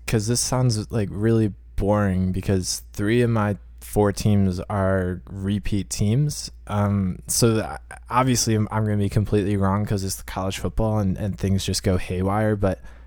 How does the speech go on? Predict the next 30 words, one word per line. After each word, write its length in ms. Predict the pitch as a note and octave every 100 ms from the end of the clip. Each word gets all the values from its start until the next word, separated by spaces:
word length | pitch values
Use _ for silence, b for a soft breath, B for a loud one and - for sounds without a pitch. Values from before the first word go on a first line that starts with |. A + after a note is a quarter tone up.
| b - -
as 140 | A2 B2
of 80 |
right 160 | C3 A2
now, 160 | G#2+ G2+
I 80 |
got 200 | G2 F#2
Oklahoma, 680 | G#2+ - G2+ G#2 G2 G2 F#2+ -
Clemson, 680 | - F#2+ - F#2+ F#2+ F#2 F2
Alabama, 760 | G2+ F#2+ F#2+ F#2 F2+ F#2 F2 F2
and 220 | G2+ F#2
then 140 | F#2 F#2
to 140 | -
round 240 | F#2+ F#2+ F#2+
that 120 | F2+
out, 180 | F#2 -
I'm 80 | G#2
gonna 160 | F2+
go 140 | F#2 F#2+
with 100 | F#2
Stanford 520 | - F2+ F2 - F#2
out 160 | G2+
west. 440 | - - - - - - -
And 100 | G2
the 40 |
Pac-twelve 440 | - F2+ - F#2+
is 60 | F2+
gonna 140 | F#2+
be 100 | F2+
back 280 | F2 D#2+ -
in. 180 | F#2+ F2+